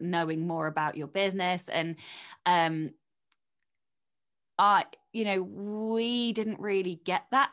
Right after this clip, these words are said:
because of the pandemic. It's been very hard to create that. So there's not really any stability. I also am extremely proud that,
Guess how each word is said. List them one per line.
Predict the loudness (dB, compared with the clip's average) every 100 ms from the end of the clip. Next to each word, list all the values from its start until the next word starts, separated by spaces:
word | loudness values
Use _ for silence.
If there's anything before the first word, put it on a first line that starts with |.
| -4
because | -6 -4 -4 -4
of | -6
the | -8
pandemic. | -4 -4 -2 -2 -2 -4 -8
It's | -8 -8 -6
been | -6
very | -2 -4 -4
hard | -2 -2 -2 -4
to | -10
create | -8 -8 -6 -6 -6
that. | -6 -6 -6
So | -2 -2 -2 -8 _ _ _ _ _ _ _ _ _
there's | -4 2
not | 2 0
really | -2 -2 0
any | 0 -2
stability. | -4 -6 -2 -2 -2 -6 -6 -12 -4
I | 0 2 2
also | 0 0 0 -2 0
am | -2
extremely | -4 -6 -10 -10 -4 -2 -2 -4
proud | -4 -2 -2 -2 -6 -10 -16 -20 -20 -4
that, | 2 4 4 -2 -14